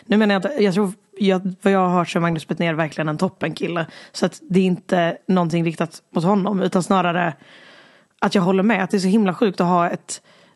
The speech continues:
en code of conduct och så tänker man ändå att man liksom ursäktar de som är allra störst.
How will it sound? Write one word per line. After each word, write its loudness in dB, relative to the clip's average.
en 0
code 2
of -2
conduct -2
och -4
så 0
tänker -2
man 2
ändå 0
att -4
man 0
liksom -4
ursäktar -2
de -2
som -4
är 0
allra 0
störst. -8